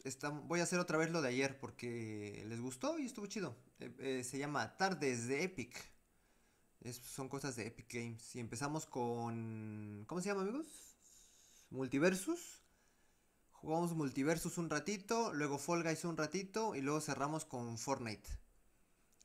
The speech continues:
Y el Apex, todavía no sé bien cuándo, amigo, pero va a haber Apex, va a haber Apex. Va a haber, eh, Apex, va a haber shoot-, una tardecita o una mañanita de shooters. O sea, un poquito de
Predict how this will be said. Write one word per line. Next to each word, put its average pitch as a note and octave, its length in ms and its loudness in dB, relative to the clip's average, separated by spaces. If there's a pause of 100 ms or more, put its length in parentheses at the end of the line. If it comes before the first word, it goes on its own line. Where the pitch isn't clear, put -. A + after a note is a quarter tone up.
(520)
Y C#3+ 160 6
el C#3+ 140 8
Apex, A3+ 500 6
todavía G3+ 220 6
no G3+ 100 4
sé G3 160 2
bien F3+ 240 4
cuándo, F3+ 340 2
amigo, D3+ 300 -2
pero A#2+ 380 0
va C3+ 100 4
a D#3 40 6
haber E3+ 160 4
Apex, A#2 360 -4
va A#2 40 -4
a - 20 -2
haber C3+ 160 -2
Apex. - 420 -12 (1500)
Va C#3+ 60 0
a D3 40 0
haber, E3 440 0 (460)
eh, A#2+ 240 -2
Apex, - 920 -2
va D#3+ 40 6
a E3 40 6
haber F#3+ 120 2
shoot-, - 420 -2
una C#3 480 -6
tardecita B2 560 -2
o - 20 2
una C3+ 140 0
mañanita A2+ 500 -2
de G#2+ 80 -4
shooters. - 640 -10 (720)
O A#2 80 -8
sea, A#2 720 2
un B2+ 80 -8
poquito D3 340 -2
de B2 180 2